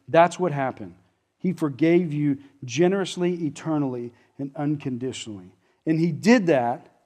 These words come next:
so that you can now generously, eternally, and unconditionally forgive other people. Verse twenty-four, "When he began to settle,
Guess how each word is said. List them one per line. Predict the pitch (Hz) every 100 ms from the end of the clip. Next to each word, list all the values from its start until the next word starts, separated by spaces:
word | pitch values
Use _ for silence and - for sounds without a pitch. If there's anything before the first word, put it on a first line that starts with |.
| _ _ _
so | - - 247 254 220
that | 151 117 135 - _ _
you | 143 175 208
can | 202 185 175
now | 185 190 151 139 135 135 - _ _ 123
generously, | 131 180 175 151 147 139 143
eternally, | 135 - 156 151 135 127
and | 120 120
unconditionally | 139 139 139 123 123 120 - 113 107
forgive | 107 113 113 113 104 104
other | 113 107
people. | 104 104 101 98 _ _ _ _ _ _ _ _ _ _ _
Verse | 139 135
twenty-four, | 143 127 123 120 110 104 _ _ _ _ _ _ -
"When | 147
he |
began | 151 147 185 220
to | 214 214
settle, | - 170 139 113 107